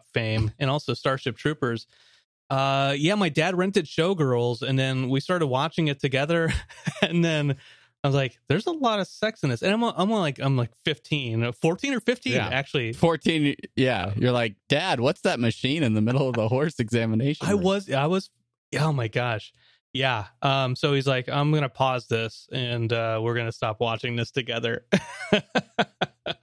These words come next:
Speaker 2: That's, that's good.
Speaker 1: Yeah.
Speaker 2: That's, that's sweet.
Speaker 1: So let's,
Speaker 2: That's sweet.
Speaker 1: let's, uh, let's talk about this episode. Obviously, the, the, the title references Rick Dependent Spray based off of the obvious shout out to nineteen ninety-six film Independence Day.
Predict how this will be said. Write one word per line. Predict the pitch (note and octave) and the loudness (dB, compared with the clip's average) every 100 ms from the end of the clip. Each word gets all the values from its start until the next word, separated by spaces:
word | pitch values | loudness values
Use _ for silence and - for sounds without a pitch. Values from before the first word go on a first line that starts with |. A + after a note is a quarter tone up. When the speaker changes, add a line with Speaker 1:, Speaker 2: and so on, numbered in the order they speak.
| _ _ D4+ C4 | _ _ -12 -6
Speaker 2:
That's, | G#3 D3 _ _ _ | -4 -4 _ _ _
that's | D3 - | -6 -2
good. | C#3+ G2+ | 0 0
Speaker 1:
Yeah. | D#3+ C#3+ | -2 -2
Speaker 2:
That's, | D#3 - - | -2 -2 -4
that's | C3+ C3 - | -4 -4 -4
sweet. | A#2+ A2 E2+ - | -2 -2 -2 -2
Speaker 1:
So | C4 | 0
let's, | C4 | 2
Speaker 2:
That's | B2 A2+ - | 0 -4 -4
sweet. | A2+ G2 | 0 2
Speaker 1:
let's, | A#3+ - | 0 0
uh, | C#4 B3+ | -2 0
let's | C4 | -2
talk | - C#4+ B3+ | 0 -2 0
about | B3 A3+ | -2 0
this | B3 | -2
episode. | A#3+ A3 G#3 G#3+ | -2 -2 -2 0
Obviously, | F3+ A3+ B3+ - A3 G#3 F#3+ - - - - | 0 0 -2 -2 -2 -4 -8 -12 -16 -16 -6
the, | D#3+ F3 E3+ | -2 0 -2
the, | D#3+ E3+ D#3+ C#3+ | -2 -2 -2 -2
the | |
title | C#3+ - F#3 G#3 | -4 -2 0 0
references | F3 D#3+ - D3+ D3+ C#3+ B2+ | 2 0 0 -2 0 0 0
Rick | D#3 | -2
Dependent | D3+ - C#3 C#3 | -2 -2 -2 -2
Spray | - C#3 C3 B2+ A#2+ A#2+ | -4 -2 0 2 0 0
based | C#3+ C3 C#3+ C3+ - | -2 -2 0 -2 0
off | B2+ B2 | 0 0
of | C3+ B2 | -2 -2
the | B2 C3 A#2+ - - | -2 -4 -4 -10 -2
obvious | F#3 G#3 E3+ C3+ | 0 0 -2 -4
shout | - C3+ B2 | -4 -4 -2
out | A#2+ - | -4 -2
to | |
nineteen | B2+ B2+ B2+ | -2 -2 -2
ninety-six | A#2+ A#2 B2+ - - | -2 -4 -8 -8 -4
film | B2+ B2 | -4 -2
Independence | C3+ A2+ G3 A#3 A3+ | -4 -4 -4 -4 -2
Day. | G#3+ G#3 G3+ | -2 0 -2